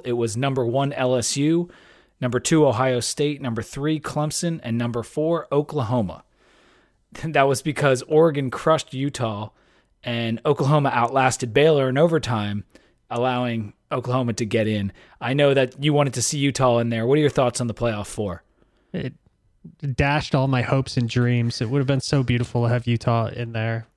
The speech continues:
Speaker 2: Who knows? They probably would have gotten destroyed, but I, a lot of programs will, and there's a chance that Oklahoma does as well. The battle for first and second was really the battle to not play Clemson, and I really do think that Clemson has a,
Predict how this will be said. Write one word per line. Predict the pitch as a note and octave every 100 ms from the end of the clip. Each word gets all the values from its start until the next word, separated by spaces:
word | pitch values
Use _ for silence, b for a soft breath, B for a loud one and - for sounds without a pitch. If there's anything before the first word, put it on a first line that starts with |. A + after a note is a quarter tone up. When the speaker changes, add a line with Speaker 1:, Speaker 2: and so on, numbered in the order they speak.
| _
Speaker 2:
Who | -
knows? | F3 B2+
They | B2+
probably | A#2+ D3 B2+
would | B2
have | A#2+
gotten | A2+ A#2+ A2+
destroyed, | - - - A#2+ A#2 B2+ C3+ C3 -
but | A#2+ G#2+ -
I, | - A#2+ A2+ _ _ _ _ _ -
a | D3+
lot | D#3+ D#3
of |
programs | - C3+ B2 A#2 A2+ -
will, | A#2+ A#2 B2+
and | A#2+
there's | A#2+ C3
a |
chance | - C#3+ B2 -
that | B2
Oklahoma | A#2 B2 A#2+ A#2+
does | A#2 A#2 A2+
as | - B2 A2+ -
well. | A#2+ A2+ C3+ - b b b b
The | -
battle | D3+ E3+ F3+
for | D3+ D3+
first | - D#3+ C#3 C#3
and | B2
second | - C3 D3+ C#3+
was | C3 B2 B2
really | B2+ C3+ C3+ C3
the | A#2+
battle | A2+ A#2 A#2 A#2+ A#2 A2 _ _ -
to | C#3+
not | B2 A2 -
play | - B2
Clemson, | - B2 A#2+ - D#3 D3 B B
and | C3 B2+
I | C3 D3
really | B2+ C#3+ C#3+
do | C3+ C3+
think | C3 C#3 B2
that | - A#2+
Clemson | - B2 A#2+ B2
has | A#2 A2+ A2+ A2
a, | A2 A2+